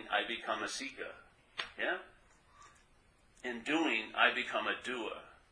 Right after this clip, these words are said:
Yeah? The whole point of the selfing is to produce the sense of a noun. You are that. You are a junkie.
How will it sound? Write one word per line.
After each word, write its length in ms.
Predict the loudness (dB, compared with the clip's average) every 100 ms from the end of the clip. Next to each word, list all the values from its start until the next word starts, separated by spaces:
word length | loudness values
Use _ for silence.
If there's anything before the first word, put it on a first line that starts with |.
| -10
Yeah? 1120 | -10 -10 -20 -20 -20 _ _ -20 -20 -20 -20 -20 _ _ -12
The 80 | -6
whole 320 | 2 2 2 0
point 320 | 2 4 4 0 -12 -20 -8 2
of 200 | 2 2
the 120 | -2 -2 -8 -12
selfing 800 | -8 -2 4 4 2 -4 -4 -8 -14 -6
is 200 | -6 -4
to 80 |
produce 540 | -4 -6 -4 -6 -4 -6
the 100 | -6
sense 380 | 0 2 2 -2
of 60 |
a 160 | -6 2
noun. 420 | 4 6 4 0 -8 -18 -20 -14
You 320 | -4 -2 0
are 360 | 4 6 6 8
that. 420 | 10 10 6 -4 -18 -8 -8 -8 -16 -6
You 280 | -2 -2 0
are 320 | 2 6 4 2
a 160 | -4 0
junkie. 600 | 2 2 0 -12 -16